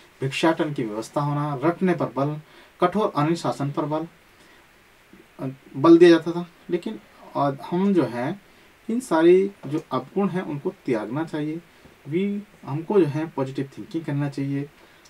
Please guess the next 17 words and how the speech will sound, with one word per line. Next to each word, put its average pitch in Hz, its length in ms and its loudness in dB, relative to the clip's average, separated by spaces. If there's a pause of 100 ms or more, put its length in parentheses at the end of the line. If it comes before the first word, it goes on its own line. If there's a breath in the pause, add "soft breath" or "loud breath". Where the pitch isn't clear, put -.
(100)
हमें 170 200 2
वैदिक 156 400 2
कालीन 160 260 2
शिक्षा 156 320 -6
के 151 140 -2
ग्रहणीय 139 340 -2
तत्व 131 280 -8
को 127 80 -2
ग्रहण 160 380 -6
कर 156 120 -2
वर्तमान 147 420 0
शिक्षा 143 320 -6
को, 139 200 -4 (420 soft breath)
प्रणाली 165 320 6
को 135 140 -2
जो 117 120 -4
है 139 220 -6